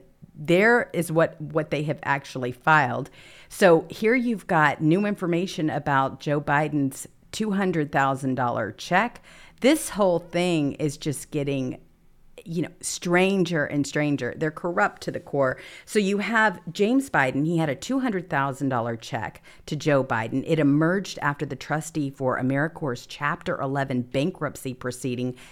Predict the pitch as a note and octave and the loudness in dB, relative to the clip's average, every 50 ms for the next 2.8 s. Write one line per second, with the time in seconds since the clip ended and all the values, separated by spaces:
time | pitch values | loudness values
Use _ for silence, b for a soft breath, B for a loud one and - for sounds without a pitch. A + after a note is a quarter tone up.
0 | B B - - A3 A3+ C4 C4 - - A#3+ - - E3 C#3+ C#3 C#3+ C3+ - - | B B -4 2 2 4 4 2 0 -4 -6 -2 2 2 2 2 2 -2 -4 -6
1 | D3 B2+ B2+ C3+ C3+ - - G3 F#3 F#3 F#3 - - - E3+ F#3 F#3 F#3 F#3+ F#3 | -4 -4 -4 -4 -6 -4 -2 0 0 0 -2 -6 -4 -2 0 0 0 0 -2 -6
2 | - - C3+ B2 - - - - B2 A2+ A2 - G#2+ C#3+ F#3 | -2 -2 -2 -2 -2 -4 -6 -6 -6 -6 -6 -6 -8 -8 -10